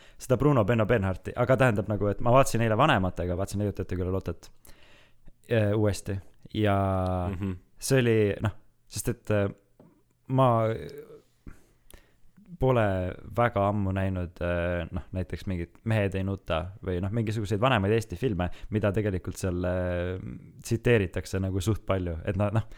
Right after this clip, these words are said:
Speaker 1: et nagu, et see sobib jube hästi sinna nagu, äh, dialoogi lo-,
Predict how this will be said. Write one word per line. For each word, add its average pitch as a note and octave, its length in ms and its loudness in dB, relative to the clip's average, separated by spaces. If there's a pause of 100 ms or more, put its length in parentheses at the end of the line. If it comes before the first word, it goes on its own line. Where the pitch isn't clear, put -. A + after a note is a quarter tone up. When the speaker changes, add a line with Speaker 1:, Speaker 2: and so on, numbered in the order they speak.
(460)
Speaker 1:
et A2+ 140 4
nagu, A#2 280 6
et - 180 -2
see A#2 80 0
sobib A2 320 4
jube G#2+ 220 6
hästi C#3 320 4
sinna F#2+ 340 0
nagu, F#2+ 280 0 (160)
äh, E2+ 560 -2
dialoogi F#2+ 460 2
lo-, A#2 180 0